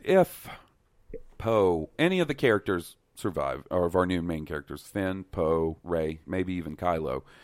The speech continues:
would you be opposed to the next trilogy focusing on them, or would you want it to pass on to even the next generation?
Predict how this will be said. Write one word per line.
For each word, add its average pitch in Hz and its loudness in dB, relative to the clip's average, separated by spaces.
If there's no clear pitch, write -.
would - -4
you 98 -6
be 110 2
opposed 110 4
to 117 -4
the 104 -2
next 104 -2
trilogy 110 0
focusing 104 0
on 98 0
them, 107 0
or 85 2
would 85 -4
you 92 -2
want 87 0
it 80 -8
to - -14
pass 85 -4
on 80 -2
to 82 -4
even 80 -8
the 78 -6
next 80 -6
generation? 69 -10